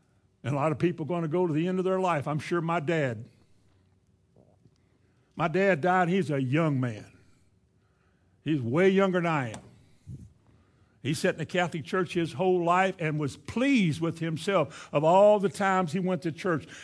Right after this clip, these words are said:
and the time he spent fixing and helping the boiler room in that Catholic church. My daddy was a, was a steam fitter and plumber and all those things that he did.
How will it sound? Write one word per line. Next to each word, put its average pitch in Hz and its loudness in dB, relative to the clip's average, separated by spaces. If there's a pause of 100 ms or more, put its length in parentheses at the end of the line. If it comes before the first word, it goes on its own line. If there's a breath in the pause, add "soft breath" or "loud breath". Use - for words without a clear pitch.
(100)
and 156 -2
the 139 -4
time 185 0
he 180 0
spent 185 -4 (220 loud breath)
fixing 175 -2
and 151 -2
helping 175 0
the 143 -4
boiler 156 4
room 151 -4
in - -2
that 151 -6
Catholic 156 -6
church. - -4
My 139 -4
daddy 143 -2
was 131 -6
a, 127 -6 (260 loud breath)
was 123 -8
a 135 -8
steam 202 -2
fitter 120 -6
and 113 -12
plumber 190 -4 (580 soft breath)
and 135 -4
all 180 4
those 190 0
things 180 -2
that 156 -2
he 131 -2
did. 139 -2